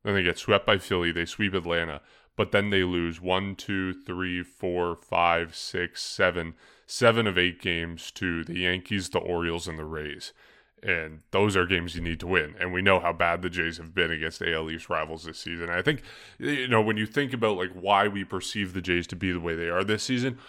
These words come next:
I think one of the big reasons might be because how they're performing against A L East rivals, because that factors into their ground in the standings and how we perceive them against other teams we know are good. So I think that might be a big part of it.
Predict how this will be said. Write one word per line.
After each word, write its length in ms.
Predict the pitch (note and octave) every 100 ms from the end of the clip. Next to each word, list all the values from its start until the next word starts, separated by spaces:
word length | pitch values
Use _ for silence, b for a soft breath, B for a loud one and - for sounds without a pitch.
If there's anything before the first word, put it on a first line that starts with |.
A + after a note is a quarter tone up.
| B
I 80 | -
think 160 | B2+ A2+
one 160 | A2+
of 60 | A2
the 60 | F#2
big 220 | G#2 G2
reasons 340 | G2+ F#2 E2+
might 300 | F2 G#2 G2
be 80 | G2+
because 380 | F2 - F2 -
how 200 | E2 E2+
they're 140 | E2+
performing 640 | - F#2+ - F2+ F2 E2 - b b b
against 260 | G2+ F#2+ G#2+
A 120 | F2+
L 160 | F2
East 180 | F2 E2
rivals, 420 | A#2 A#2 G2 F#2+
because 520 | F#2 G2 - F2+ E2 - b b b b
that 180 | A#2+ A2+
factors 560 | - G2+ F#2+ - G#2 F#2+
into 680 | F2+ F#2+ F#2 G2+ F2 E2+ F2
their 140 | F#2
ground 380 | E2+ F#2 F#2+ G2+
in 80 | F2+
the 40 |
standings 800 | F2 - F2 E2+ E2+ E2+ E2+ -
and 240 | D#2+ D2 D2+
how 160 | F2+
we 120 | F#2
perceive 460 | F2 F#2 - G2 F2
them 200 | F2 E2+
against 440 | E2 E2 D#2 - B B -
other 220 | F#2+ F#2
teams 280 | F#2+ F2 E2+
we 120 | E2
know 160 | D#2+ E2
are 100 | E2
good. 220 | F#2+ F2
So 100 | G2+
I 40 |
think 180 | C#3 B2+
that 160 | G2 F#2+
might 160 | F#2
be 100 | E2+
a 60 | D#2
big 260 | D#2 F2
part 240 | - E2+ D#2+
of 100 | D2+
it. 120 | D2